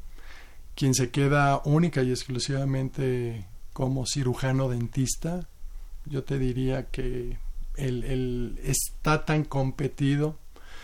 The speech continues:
todo que como cirujano dentista difícilmente puedes hacer algo. O sea, hoy en día en la odontología es una rama en donde ya hasta el mismo paciente, este paciente que antes teníamos,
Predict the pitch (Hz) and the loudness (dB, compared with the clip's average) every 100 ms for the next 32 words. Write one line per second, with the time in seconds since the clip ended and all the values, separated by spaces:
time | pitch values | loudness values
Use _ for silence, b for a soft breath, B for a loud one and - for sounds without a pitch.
0 | B B - 139 143 175 - 135 127 139 | B B 0 2 4 2 2 2 2 2
1 | 135 131 135 127 139 135 135 123 120 135 | 2 2 0 0 0 0 0 -2 -2 -4
2 | 123 - 139 139 131 - 131 127 143 - | -4 -4 -2 0 -2 -4 -4 0 0 0
3 | 127 127 123 120 - 117 113 117 - 113 | 0 -2 -2 -4 -2 -4 -4 -4 -6 -6
4 | 110 107 104 - - - 120 117 120 110 | -8 -10 -12 -14 -14 -10 -6 -4 -4 -4
5 | - - 143 143 147 139 147 160 175 170 | -8 0 4 6 6 6 6 6 6 4
6 | 143 139 131 131 127 131 - 131 131 - | 2 0 2 2 2 0 0 0 0 0
7 | 147 165 160 147 139 143 143 135 131 135 | 0 2 0 0 0 2 2 2 2 4
8 | 147 165 147 143 135 135 135 135 135 156 | 4 2 2 2 2 2 4 4 6 6
9 | 170 - 147 139 139 156 156 160 156 - | 6 4 2 4 4 6 6 6 4 2
10 | 120 - 131 131 135 160 185 202 B B | 0 2 2 0 0 -2 -2 -4 B B
11 | B B - 147 165 147 139 156 156 165 | B B 0 2 2 4 4 6 4 4
12 | 156 151 151 156 - 135 131 139 147 151 | 2 2 2 2 0 2 2 4 4 2
13 | 185 196 | 0 -4